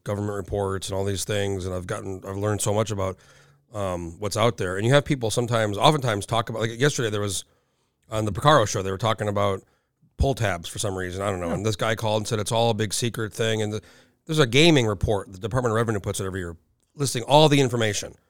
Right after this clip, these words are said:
Speaker 1: what pull tab companies exist, how much money their overhead is, blah, blah, blah. So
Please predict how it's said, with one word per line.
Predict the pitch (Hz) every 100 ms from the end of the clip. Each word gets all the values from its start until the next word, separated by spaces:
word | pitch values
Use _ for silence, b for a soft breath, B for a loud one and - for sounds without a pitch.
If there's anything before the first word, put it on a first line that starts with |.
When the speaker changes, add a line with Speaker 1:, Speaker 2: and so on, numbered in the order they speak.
| _ _ _ _
Speaker 1:
what | 135 131
pull | 131 127
tab | 127 110
companies | 123 113 117 110
exist, | 98 110 113 101
how | 110
much | 123 -
money | 117 117
their | 110 110
overhead | 110 110 110 107
is, | 107 107
blah, | 98 107
blah, | 110
blah. | 107 104 b b b b
So | 147 131 110